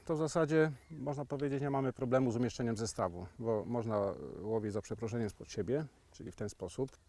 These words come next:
Wypuszczamy zestaw i unosimy wędzisko. Proszę bardzo, zestaw ląduje w wodzie.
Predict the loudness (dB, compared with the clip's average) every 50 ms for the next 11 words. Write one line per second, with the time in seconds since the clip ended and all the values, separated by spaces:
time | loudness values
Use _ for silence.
0 | _ _ -4 -4 -4 -4 -4 -2 0 0 0 2 2 0 0 2 4 2 2 2
1 | 2 -4 -8 -6 -4 -2 0 0 0 0 0 -2 -2 -2 -2 -2 -2 -4 -4 -8
2 | -10 -10 -12 -12 -12 -14 -20 -20 -12 -8 -6 -6 -4 -2 0 0 0 -2 -2 -6
3 | -8 -10 -20 -20 -20 -20 -20 -20 -20 -20 -20 -20 -18 -10 -8 -8 -6 -4 -4 -4
4 | -2 -4 -4 -2 -2 -2 -2 -2 -4 -10 -18 -20 _ -20 _ _ _ _ _ _
5 | _ _ -18 -14 -8 -8 -6 -6 -4 -2 -4 -4